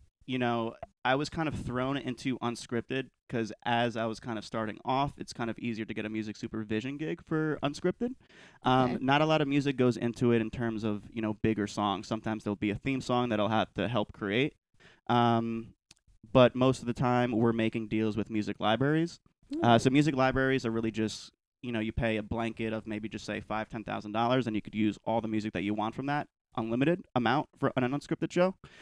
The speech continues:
Speaker 1: Um, a lot of the bigger networks have blanket deals already in place with a lot of music libraries. So it's really just providing, you know, creating bins of different genres of music from the music library, giving them
Speaker 2: Mm.
Speaker 1: to the editors,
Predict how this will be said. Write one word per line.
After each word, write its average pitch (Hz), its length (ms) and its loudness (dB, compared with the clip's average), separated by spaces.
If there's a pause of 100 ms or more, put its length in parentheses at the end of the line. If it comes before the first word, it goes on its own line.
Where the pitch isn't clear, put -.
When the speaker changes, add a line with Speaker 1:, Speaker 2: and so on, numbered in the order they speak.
(240)
Speaker 1:
Um, 120 340 6
a 117 80 0
lot 131 200 4
of 123 100 -2
the 123 340 0
bigger 117 240 0
networks 110 360 -4
have 104 220 -4
blanket 110 340 -6
deals 107 220 -6
already 104 280 -4
in - 80 -10
place 107 400 -4
with 110 140 -2
a 98 40 -2
lot 104 200 0
of 110 40 -6
music 110 280 -4
libraries. 113 480 2
So 107 200 0
it's - 160 -4
really 131 220 2
just 110 400 2 (760)
providing, 120 840 2 (240)
you 117 120 -6
know, 110 200 -2 (320)
creating 131 420 -2
bins 120 400 -2
of 107 120 -6
different 107 340 -6
genres 110 380 -2
of 98 140 -12
music 107 360 0
from 110 200 0
the 123 60 0
music 131 280 -2
library, 143 460 2 (260)
giving 127 240 2
them 135 140 -2
Speaker 2:
Mm. 143 40 -12
Speaker 1:
to 135 80 -2
the 139 140 2
editors, 117 540 6